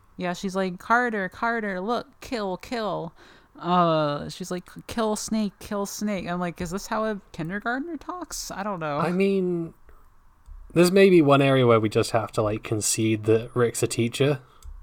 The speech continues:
Speaker 1: I guess so.
Speaker 2: He probably knows more about how kindergartners talk than we do.
Speaker 1: I guess that's fair. I haven't been a ki-, kindergartner in a long time.
Speaker 2: <laughs>
Speaker 1: I guess I just, how old are kindergartners?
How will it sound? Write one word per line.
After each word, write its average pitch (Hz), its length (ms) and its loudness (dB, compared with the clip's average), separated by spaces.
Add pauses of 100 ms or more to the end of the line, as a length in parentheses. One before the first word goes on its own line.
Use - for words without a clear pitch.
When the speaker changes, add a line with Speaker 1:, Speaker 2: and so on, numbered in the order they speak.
(180)
Speaker 1:
I 180 120 0
guess 123 220 -2
so. 139 420 -2
Speaker 2:
He 139 100 0
probably 151 500 8
knows 127 260 8
more 120 180 8
about 113 200 8
how 110 100 6
kindergartners 110 600 0
talk 113 240 2
than 110 100 -2
we 101 160 -2
do. 101 280 -8 (100)
Speaker 1:
I 226 80 2
guess 269 180 2
that's - 220 -2
fair. 143 260 0
I 156 80 4
haven't 190 220 0
been 170 100 2
a 160 60 0
ki-, - 300 -8
kindergartner 151 480 2
in 139 40 0
a 131 80 -2
long 127 240 -2
time. 139 460 -8
Speaker 2:
<laughs> - 1500 2
Speaker 1:
I 175 60 -6
guess 214 180 -6
I 247 40 0
just, 214 220 -6 (400)
how 320 240 -4
old 302 160 4
are 175 80 2
kindergartners? 127 960 -4